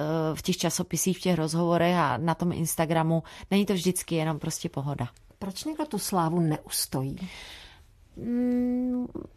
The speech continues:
Speaker 1: věřím tomu, že to někoho prostě zválcuje a s-, jako spolkne. Eh, možná, když si v tom jakoby nenajdou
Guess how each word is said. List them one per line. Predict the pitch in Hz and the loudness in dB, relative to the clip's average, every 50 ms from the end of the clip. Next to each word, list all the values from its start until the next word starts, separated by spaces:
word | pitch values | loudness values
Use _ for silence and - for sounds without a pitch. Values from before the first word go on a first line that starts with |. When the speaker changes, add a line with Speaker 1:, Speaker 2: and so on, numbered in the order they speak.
| - - - - - - - 220 | -14 -14 -12 -10 -6 -4 -4 0
Speaker 1:
věřím | 220 254 302 - - 359 359 349 | 0 0 0 0 0 -2 -2 -2
tomu, | 349 - 214 214 214 | 0 0 2 2 4
že | 202 226 | 4 2
to | 220 - | 2 2
někoho | 208 202 190 180 - 208 202 202 | 0 0 0 0 2 2 2 2
prostě | 190 - 185 185 - - - 196 | 2 2 0 0 0 0 -2 0
zválcuje | 180 170 175 170 165 165 165 - - - 190 185 196 190 | 0 2 4 4 4 2 2 0 -2 0 2 2 2 2
a | - - 185 175 | 2 0 -2 -2
s-, | - - - - - - - - - - - - - - - | -2 -2 -2 -2 -2 -2 -2 -2 -2 -2 -2 -4 -4 -2 -2
jako | 175 - - 185 | -2 -2 -2 -2
spolkne. | 175 - - - - 175 165 170 170 - 175 190 185 175 180 185 185 - - - - - - - - - - - - - - | -2 -2 -2 2 4 4 4 4 2 2 2 4 4 4 4 2 -2 -6 -18 -18 -18 -18 -18 -18 -18 -20 -20 -20 -14 -6 -2
Eh, | 180 185 180 180 185 185 190 190 190 190 190 196 196 | 2 4 4 6 6 6 6 4 4 4 2 2 4
možná, | 202 208 185 202 233 233 | 4 4 4 6 4 4
když | 214 208 220 - | 4 4 2 2
si | - 247 | 2 2
v | - - | 2 2
tom | - 240 233 233 | 2 4 4 4
jakoby | 226 220 - 214 233 247 | 4 2 2 4 6 6
nenajdou | 226 226 226 214 220 226 226 220 226 233 233 233 240 240 240 233 233 233 233 | 6 6 6 6 6 6 6 6 6 8 8 8 8 8 6 6 4 4 2